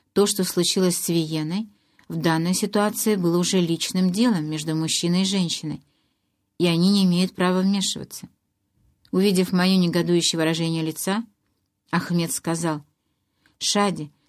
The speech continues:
вы все трое виновны в том, что толкнули своих родных тетей. Каждый из вас должен извиниться». Полные губы Шади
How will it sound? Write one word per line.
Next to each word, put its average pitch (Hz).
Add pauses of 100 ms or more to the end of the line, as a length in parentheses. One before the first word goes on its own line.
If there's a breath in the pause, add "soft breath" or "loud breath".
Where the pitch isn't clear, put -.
(100)
вы 175
все 202
трое 196
виновны 185
в -
том, 196 (240 loud breath)
что -
толкнули 185
своих 180
родных 175
тетей. 180 (380 soft breath)
Каждый 190
из 208
вас 220
должен 175
извиниться». 180 (920)
Полные 233
губы 185
Шади 196